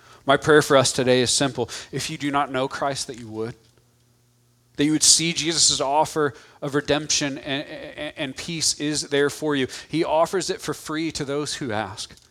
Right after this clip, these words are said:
Here's the beauty. You do not have to fix yourself. You do not have to know more or be more. You lean into Christ saying, "I am a sinner in need of a Savior. Will you save me and form me and help me figure out the rest?" And He will.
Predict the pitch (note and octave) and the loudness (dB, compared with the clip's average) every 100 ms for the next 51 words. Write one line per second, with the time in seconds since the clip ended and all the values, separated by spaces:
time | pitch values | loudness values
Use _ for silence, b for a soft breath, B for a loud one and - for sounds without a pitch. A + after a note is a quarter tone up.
0 | _ _ _ _ _ _ _ - E3+ D#3+ | _ _ _ _ _ _ _ 2 4 4
1 | C3+ C3 C#3+ B2 A2+ B2+ C3+ B2+ B2 A2 | 0 -2 -4 -4 -8 -8 -6 -6 -6 -4
2 | D#3 - D3+ C3+ C#3+ C3+ B2 C3+ C3+ A#2+ | -4 -4 -6 -2 0 -2 -4 -6 -6 -2
3 | B2+ - A#2 C3+ D3+ D#3 D3 D3 B2 B2 | -2 -2 -6 -2 -2 -2 -2 -2 -2 -4
4 | A#2 D3 D#3+ D3+ C#3+ C3+ B B C#3 C3 | -4 -6 -6 -6 -6 -6 B B -8 -8
5 | B2+ D#3 E3 D3+ C#3+ - C#3+ B2 - B2+ | -6 -8 -6 -6 -8 -6 -4 -4 -4 -6
6 | A#2 C#3 B2+ A#2 - C3+ C3 A#2+ A#2 B2 | -6 -6 -6 -8 -8 -6 -8 -8 -6 -4
7 | B2+ C3 B2 G#2+ - B2 A#2+ G#2+ B - | -4 -4 -4 -4 -2 -2 -4 -10 B -12
8 | C3+ C3+ - C3+ C#3 C#3 C3+ A#2+ - C#3 | -10 -6 -4 -2 -2 -4 -8 -8 -8 -6
9 | C#3 C3+ A#2 C3 C3 - B2+ B2 C#3 A#2+ | -6 -6 -4 -6 -6 -8 -4 -2 -2 -4
10 | A#2 A2 A2 - - B B B B B | -2 -2 -4 -10 -12 B B B B B
11 | - G#2 - G#2 F#2+ F2 B2 | -18 -16 -14 -16 -16 -18 -18